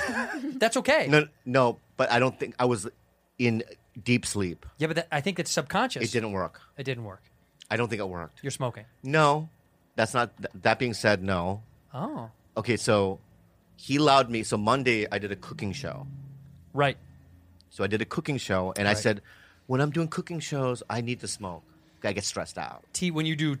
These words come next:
Speaker 1: shoots, yeah.
Speaker 2: All right. So then, uh, he allowed me to smoke Monday, and then Tuesday I completely ran out of cigarettes. And he says, he said, "I, I, I can only smoke one cigarette a day."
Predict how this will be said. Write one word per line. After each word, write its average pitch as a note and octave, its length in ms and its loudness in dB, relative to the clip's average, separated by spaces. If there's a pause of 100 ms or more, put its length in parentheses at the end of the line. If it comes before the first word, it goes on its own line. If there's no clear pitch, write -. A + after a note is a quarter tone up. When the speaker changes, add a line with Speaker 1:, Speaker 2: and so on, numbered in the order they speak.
Speaker 1:
shoots, - 420 -4
yeah. A#2 220 0 (320)
Speaker 2:
All G2+ 60 -6
right. F#2+ 240 0
So - 200 0
then, A2 360 4 (160)
uh, G#2 60 -8
he A#2 140 -2
allowed A2+ 300 6
me C#3 80 -6
to B2+ 100 -4
smoke G2+ 260 -4
Monday, E2 400 -10 (460)
and A2 100 -6
then A#2 100 -4
Tuesday D3+ 480 2
I G#2 60 0
completely C3 520 -4
ran A2 220 0
out G2 60 -2
of F#2+ 60 -8
cigarettes. F2 640 -8 (240)
And G#2+ 100 -4
he A2 60 -2
says, G#2 320 2 (400)
he - 120 -6
said, A#2 180 2
"I, A2 260 4
I, G#2 180 0
I G2+ 60 -4
can A2 120 -8
only A2 140 -6
smoke G#2 280 -6
one G2 260 -4
cigarette G2+ 400 -6
a G2 60 -8
day." F2+ 380 -10